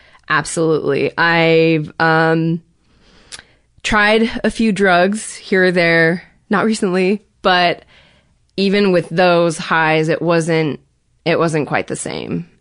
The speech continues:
And, um, so for me, it's, I mean, there's so much more, it's so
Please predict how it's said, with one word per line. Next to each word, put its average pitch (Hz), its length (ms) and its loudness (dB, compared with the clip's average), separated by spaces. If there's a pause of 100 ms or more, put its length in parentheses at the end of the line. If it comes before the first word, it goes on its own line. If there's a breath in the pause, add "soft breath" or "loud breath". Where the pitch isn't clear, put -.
(100)
And, 131 400 -6
um, 104 500 -8 (1200)
so 156 200 -2
for 160 140 -2
me, 151 120 0
it's, - 560 -12 (1080)
I 220 60 2
mean, 196 380 0
there's 240 260 2
so 269 120 2
much 233 220 2
more, 226 100 2
it's 208 120 0
so 226 380 2